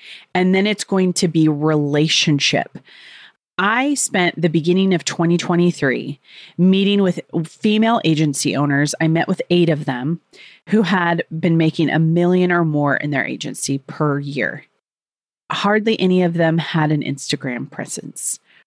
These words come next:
Hardly any of them were doing lives for their audience. They were connecting with partners.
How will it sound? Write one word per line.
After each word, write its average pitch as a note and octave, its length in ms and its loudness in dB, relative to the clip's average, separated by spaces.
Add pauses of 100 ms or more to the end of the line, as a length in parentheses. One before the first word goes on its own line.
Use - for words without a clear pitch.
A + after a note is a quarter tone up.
Hardly G#3+ 420 -2
any G3 240 2
of E3+ 140 0
them D#3+ 260 2
were D#3 120 2
doing D#3 400 2
lives C#3 540 -4
for - 140 -6
their D3 200 -4
audience. - 560 -6 (540)
They F#3+ 360 2
were G#3+ 220 0
connecting F3 760 0
with D3 240 -2
partners. A#3+ 720 0